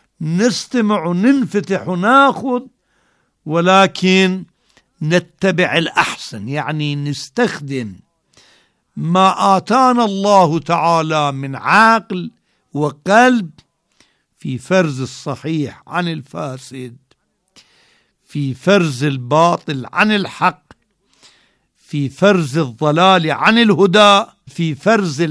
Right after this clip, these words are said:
المستقيم عن المنحرف، في فرز النور عن الظلام، في فرز القيم عن أضداد القيم،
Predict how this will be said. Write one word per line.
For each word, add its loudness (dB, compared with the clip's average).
المستقيم 0
عن 2
المنحرف، -4
في -6
فرز 4
النور 2
عن 2
الظلام، 2
في -2
فرز 2
القيم 0
عن -4
أضداد -2
القيم، -8